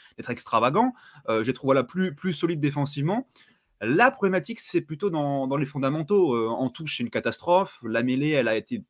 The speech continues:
très bonne pendant cinq minutes à la fin, mais avant ça, c'était une catastrophe aussi. Donc, euh, bon, après, ils ont quand même bien défendu sur les ballons portés. C'est, euh, c'est pas un grand, grand match de l'Italie, mais je trouve que pendant une mi-temps, pendant quarante minutes, Tovino, bah, ils font, font pas jeu égal. Mais bon,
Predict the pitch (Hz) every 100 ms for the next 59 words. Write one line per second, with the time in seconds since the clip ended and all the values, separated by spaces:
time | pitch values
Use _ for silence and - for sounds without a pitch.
0 | _ - 131 123 135 131 113 113 113 117
1 | 131 110 101 135 131 101 90 101 127 107
2 | 95 95 95 98 95 113 - 190 - -
3 | - - - 117 120 110 101 101 98 92
4 | 101 - 104 98 101 104 104 110 101 98
5 | 101 110 - 151 - _ _ _ - -
6 | 147 156 139 127 120 120 117 - 127 185
7 | 196 185 123 127 165 - 156 160 127 127
8 | 123 127 233 - - 104 110 104 101 101
9 | 196 135 110 104 104 117 107 104 202 269
10 | - 101 107 101 - 180 120 101 151 294
11 | _ _ _ _ - 85 87 92 107 -
12 | - 113 113 160 247 285 - 101 95 131